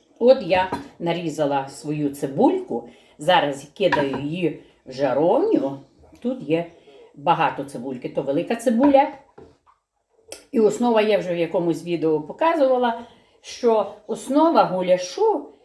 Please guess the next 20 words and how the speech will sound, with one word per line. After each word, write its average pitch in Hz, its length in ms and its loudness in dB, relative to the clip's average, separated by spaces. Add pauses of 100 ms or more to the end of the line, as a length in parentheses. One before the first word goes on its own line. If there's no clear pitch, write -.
це 285 340 4
є 202 180 0
багато 160 480 -4
цибулі. 135 600 -12 (680)
Тут 392 280 4
можна 233 560 2
навіть, 208 520 -2 (200)
ну, 392 140 -6
я 175 180 2
думаю, 170 300 0
настільки 147 580 -8
вистачить. - 760 -18 (540)
Е, 123 680 -4 (1200)
настільки 160 640 -2
м'яса. 139 540 0 (460)
Цибуля 233 380 2
підсмажиться, 240 1000 -4 (240)
цибуля 208 440 2
розвариться 254 640 0 (400)
і 508 380 8